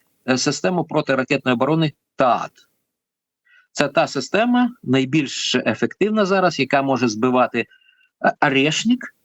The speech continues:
е, на фазі, м, його проходження, коли він ще не розділив свої, е, головні частини. Е, ну і потім це вже буде задача, м, дипломатів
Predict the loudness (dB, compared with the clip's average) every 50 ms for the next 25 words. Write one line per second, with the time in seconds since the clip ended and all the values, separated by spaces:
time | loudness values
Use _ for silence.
0 | _ _ -2 0 0 2 2 2 2 2 2 2 4 4 4 2 2 2 2 2
1 | 0 -2 -2 0 2 2 2 0 0 0 0 0 -2 -6 _ -4 0 2 4 4
2 | 4 4 4 2 2 2 0 0 0 -2 -2 -2 0 0 0 0 0 0 0 0
3 | 0 0 0 0 2 2 2 0 0 0 2 0 0 0 0 2 2 2 4 2
4 | 2 0 2 0 0 0 -2 -4 -2 0 2 2 2 0 0 -2 -4 -4 0 0
5 | 2 2 2 0 -2 -2 -2 0 0 2 2 2 2 0 0 0 0 0 2 2
6 | 0 0 0 -4 -6 -4 -4 -4 -4 -6 -10 -10 -12 -12 -20 _ _ _ _ _
7 | _ _ _ _ _ _ _ _ _ _ _ _ _ -2 0 2 2 4 4 4
8 | 4 4 4 4 4 2 0 0 2 2 4 4 2 0 0 0 2 2 2 2
9 | 0 0 0 0 0 2 2 2 4 4 2 2 0 0 0 0 0 0 0 0
10 | 0 0 0 0 0 -2 -2 -2 -2 0 0 0 0 0 0 0 -2 -2 -4 _
11 | -6 -2 0 2 2 2 0 -2 -2 0 0 0 2 2 0 0 0 -2 -4